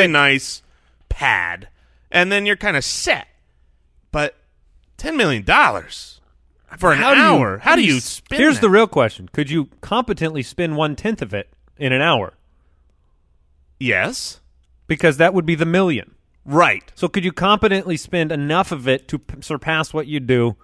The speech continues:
Speaker 2: But wouldn't that still be wasting? Like, here's the deal.
Speaker 1: Well,
Speaker 2: My,
Speaker 1: not, not
Speaker 2: my Amazon cart would be lit.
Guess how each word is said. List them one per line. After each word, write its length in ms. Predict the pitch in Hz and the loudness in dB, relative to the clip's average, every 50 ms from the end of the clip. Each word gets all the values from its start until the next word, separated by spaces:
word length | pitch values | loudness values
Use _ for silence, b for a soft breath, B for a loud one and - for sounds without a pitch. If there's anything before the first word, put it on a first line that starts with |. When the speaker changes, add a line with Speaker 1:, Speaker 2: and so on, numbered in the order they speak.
| _ _ _ | _ _ _
Speaker 2:
But 160 | 220 240 220 | -2 -2 2
wouldn't 240 | 214 302 302 285 240 | 0 0 0 2 0
that 140 | 202 160 | 0 0
still 240 | - - - - 165 | 0 -4 0 0 0
be 140 | 151 151 147 | 2 2 -2
wasting? 480 | 113 104 104 113 120 139 135 - 185 180 | -2 -2 -4 -4 -4 -4 -4 -4 -2 2
Like, 160 | 180 175 175 | 2 2 2
here's 240 | 143 247 294 294 226 | 2 0 0 0 0
the 60 | 180 | -2
deal. 240 | 147 151 113 87 - b b b b - | -4 -4 -4 -4 -8 b b b b 0
Speaker 1:
Well, 140 | 147 - 220 | 2 4 6
Speaker 2:
My, 80 | 269 285 | 6 6
Speaker 1:
not, 200 | 294 277 - - | 4 2 0 -4
not 400 | 180 190 180 160 143 - _ - | -2 2 2 2 2 0 _ -2
Speaker 2:
my 180 | 156 190 247 226 | 2 2 2 4
Amazon 520 | 202 202 202 196 185 143 165 160 151 143 | 4 2 2 2 2 2 2 2 2 2
cart 360 | - - 175 170 165 151 147 | -2 2 4 4 4 4 2
would 240 | 139 143 147 139 113 | 2 2 2 2 2
be 200 | 107 143 147 143 | 2 2 2 2
lit. 520 | 135 127 127 131 - 160 151 123 107 - | 2 0 2 2 4 4 4 4 2 0